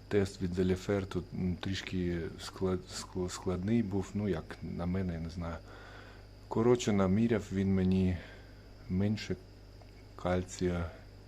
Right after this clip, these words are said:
чим в мене було. Було чотириста п'ятдесят, так, дов-, так стабільно. Тут він мені показує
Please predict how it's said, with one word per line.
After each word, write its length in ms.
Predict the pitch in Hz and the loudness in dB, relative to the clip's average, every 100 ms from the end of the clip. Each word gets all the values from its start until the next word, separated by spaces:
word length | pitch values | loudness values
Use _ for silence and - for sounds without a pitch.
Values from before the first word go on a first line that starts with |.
| - - - - | -18 -18 -18 -12
чим 180 | - 90 | -4 0
в 20 | |
мене 240 | 85 87 | 2 0
було. 440 | 82 87 95 123 131 | 0 0 4 6 4
Було 280 | 98 90 90 | 2 2 0
чотириста 440 | - 95 - - | -2 -2 -2 -6
п'ятдесят, 480 | - 87 - 113 120 - - - - - - | -4 -4 0 0 0 -6 -16 -16 -18 -14 -6
так, 140 | 98 - - - - - - - - - - 87 | -6 -6 -16 -18 -18 -18 -18 -18 -20 -18 -14 -10
дов-, 640 | 82 90 87 90 90 87 90 90 87 | -4 -2 0 -2 -4 -6 -6 -8 -8
так 160 | 87 | -8
стабільно. 580 | - - 90 104 101 90 90 - - - - - - - - | -4 -2 0 2 4 2 -2 -12 -16 -16 -16 -16 -18 -12 -2
Тут 260 | 120 120 | 0 2
він 140 | 101 98 | 2 4
мені 220 | 95 92 | 4 2
показує 580 | 90 - 101 92 90 | 0 -2 0 2 0